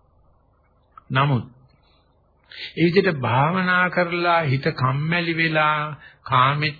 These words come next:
නෑ, ව්‍යාපාදෙත් නෑ, විහිංසත් වෙනකොට හිත මහ නිකන්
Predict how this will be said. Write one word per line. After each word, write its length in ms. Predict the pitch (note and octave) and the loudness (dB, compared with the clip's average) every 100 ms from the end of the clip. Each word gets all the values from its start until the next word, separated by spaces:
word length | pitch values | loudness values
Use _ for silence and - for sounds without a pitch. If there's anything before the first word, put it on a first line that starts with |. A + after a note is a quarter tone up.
| - | -8
නෑ, 580 | D#3+ D3+ D3 C#3 C#3+ - | -4 -2 0 -2 -4 -8
ව්‍යාපාදෙත් 800 | B2 A#2 C3 C#3+ D3+ D3+ D3 D3 - | -2 4 4 4 2 0 -2 -6 -6
නෑ, 280 | D3 C#3+ | -4 -2
විහිංසත් 400 | B2 B2 D#3 C#3 E3 D#3 | 0 0 0 0 -2 -2
වෙනකොට 320 | D#3+ D#3 E3+ | -4 -4 -2
හිත 220 | D3+ C#3+ F3 | -2 -2 -2
මහ 200 | E3 D#3 | 0 0
නිකන් 320 | E3 D3+ C#3 | 0 0 -2